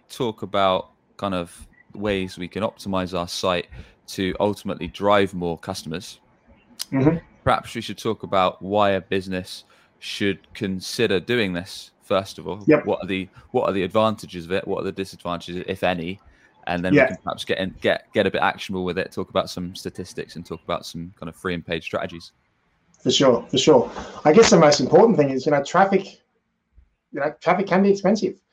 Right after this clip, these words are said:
Speaker 2: Whether
Speaker 1: Mm.
Speaker 2: you're investing in S E O, whether you're pay-, paying for paid traffic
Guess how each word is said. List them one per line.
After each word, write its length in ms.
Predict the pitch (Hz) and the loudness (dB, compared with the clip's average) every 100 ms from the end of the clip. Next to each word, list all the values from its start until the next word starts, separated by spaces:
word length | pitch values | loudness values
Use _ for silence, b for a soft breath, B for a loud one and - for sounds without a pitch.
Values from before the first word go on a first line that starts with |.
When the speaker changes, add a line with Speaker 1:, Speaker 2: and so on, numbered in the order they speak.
| _ _ | _ _
Speaker 2:
Whether 220 | 165 170 165 | 4 6 8
Speaker 1:
Mm. 20 | |
Speaker 2:
you're 240 | 160 156 | 8 8
investing 440 | 147 175 175 170 160 | 8 4 4 2 4
in 60 | |
S 220 | 160 156 | 4 4
E 100 | 156 | 6
O, 220 | 165 170 165 | 8 8 8
whether 180 | 151 | 6
you're 160 | 143 113 | 4 -4
pay-, 360 | - 165 170 - | -4 -4 -2 -2
paying 260 | 160 160 | -2 -2
for 100 | - | -6
paid 320 | 123 143 151 143 | -10 -4 -4 0
traffic 360 | 156 - 123 | -2 -2 -8